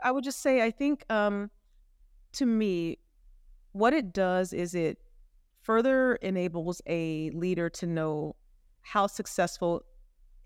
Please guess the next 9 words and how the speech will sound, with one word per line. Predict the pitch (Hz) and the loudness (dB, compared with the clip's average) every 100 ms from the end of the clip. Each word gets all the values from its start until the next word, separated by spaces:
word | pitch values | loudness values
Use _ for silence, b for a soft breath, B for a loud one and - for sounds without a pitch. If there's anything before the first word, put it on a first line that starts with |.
| - | -8
his | 208 190 190 | 0 0 2
or | 180 | 0
her | 180 156 | 2 0
or | |
their | 160 160 | 0 -2
team | - 185 160 156 | -2 -4 -4 -4
can | 170 | -4
actually | 156 151 - 160 151 | -4 -6 -6 -4 -4
be, | 139 151 - | -6 -8 -8